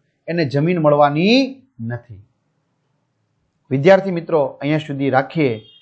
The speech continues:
બરાબર? આ વીડિયો કેવો લાગ્યો ચોક્કસથી કમેન્ટ કરજો, તમારા મિત્રો દોસ્તોને શેર કરજો,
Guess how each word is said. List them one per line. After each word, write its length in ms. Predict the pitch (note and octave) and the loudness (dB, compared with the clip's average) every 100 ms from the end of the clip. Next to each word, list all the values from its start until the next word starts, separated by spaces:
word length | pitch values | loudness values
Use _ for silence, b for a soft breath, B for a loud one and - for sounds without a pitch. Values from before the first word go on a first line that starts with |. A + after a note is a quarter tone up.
| - _ | -20 _
બરાબર? 300 | C3+ F#3 G3+ | -2 0 0
આ 280 | - C#3+ C#3 | 0 0 0
વીડિયો 300 | B2+ C3 C#3 | 0 -2 -2
કેવો 240 | - D3 D#3 | 0 2 2
લાગ્યો 300 | C#3 C3+ B2 | 2 -2 -6
ચોક્કસથી 500 | B2+ B2 B2 - C3+ | -8 -14 -20 -20 -16
કમેન્ટ 360 | B2+ D3+ D#3 | -10 -8 -4
કરજો, 260 | D#3 D3+ D3+ | -6 -4 -8
તમારા 320 | C3 B2+ B2 | -8 -8 -8
મિત્રો 300 | A#2+ C3 C3+ | -10 -16 -16
દોસ્તોને 360 | B2 A2+ B2+ A#2 | -16 -20 -20 -18
શેર 240 | - C#3+ | -10 -8
કરજો, 500 | D3+ D3 C#3+ D3 | -6 -6 -6 -6